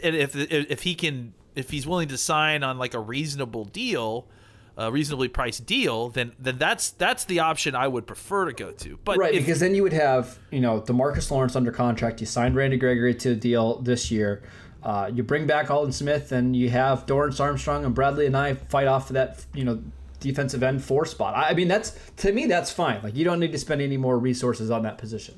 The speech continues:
Speaker 1: Yeah, exactly. And, and frankly, it would lock up one position that, I mean, you know, this offseason is going to be a how can we possibly fill all these needs with good players situation.
Speaker 2: Mm-hmm.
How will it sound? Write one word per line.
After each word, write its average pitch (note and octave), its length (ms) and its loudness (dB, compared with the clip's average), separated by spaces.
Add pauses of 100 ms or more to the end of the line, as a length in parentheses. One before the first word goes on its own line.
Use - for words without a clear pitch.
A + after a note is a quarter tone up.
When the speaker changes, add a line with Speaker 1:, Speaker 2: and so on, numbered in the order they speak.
(280)
Speaker 1:
Yeah, E3 200 2
exactly. C3 560 -2
And, D3+ 100 -6
and E3 160 0
frankly, F3 560 0
it D#3+ 140 0
would D3 120 0
lock D3 300 0
up C#3+ 220 -2
one C#3 320 0
position A#2+ 600 -2
that, A2 380 2
I C3 80 -4
mean, A#2+ 280 -2
you B2+ 120 -6
know, A2 120 -2
this C#3+ 200 0
offseason A#2+ 600 0
is G#2+ 200 -6
going A2+ 260 -4
to G2+ 100 -10
be A2 280 2
a G2+ 460 0 (540)
how D3+ 240 2
can D3+ 180 0
we B2+ 80 0
possibly B2+ 460 -2
fill B2 300 0
all A2+ 260 0
these G#2 260 -6
needs A2+ 260 -4
with G#2+ 160 -10
good G2+ 200 -6
players G#2 520 -2
situation. G2+ 720 -6
Speaker 2:
Mm-hmm. D#3+ 120 0